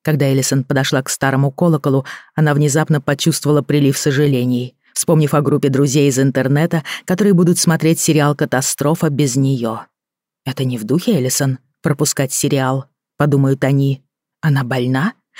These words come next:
Все ли с ней в порядке? Элисон, ты здесь?» Так они будут в тревоге печатать. «Нет, я не перед телевизором», подумала она и снова занервничала.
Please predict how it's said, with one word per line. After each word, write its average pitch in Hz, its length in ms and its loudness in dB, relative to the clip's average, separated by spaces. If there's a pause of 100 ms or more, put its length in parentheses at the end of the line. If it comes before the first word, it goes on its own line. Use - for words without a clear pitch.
(100)
Все - 180 -2
ли 160 100 0
с - 100 -4
ней 196 100 4
в 180 100 -6
порядке? 156 640 -4 (380)
Элисон, 151 520 0 (220)
ты 170 120 2
здесь?» 156 500 0 (500)
Так 139 220 -2
они 131 160 0
будут 143 300 0
в - 80 -18
тревоге 139 380 2
печатать. 123 720 -6 (460)
«Нет, 143 320 -2 (240)
я 147 200 2
не 160 140 2
перед 139 260 0
телевизором», 123 760 -4 (320)
подумала 127 400 0
она 135 280 0 (220)
и 180 80 0
снова 143 260 0
занервничала. 123 880 -2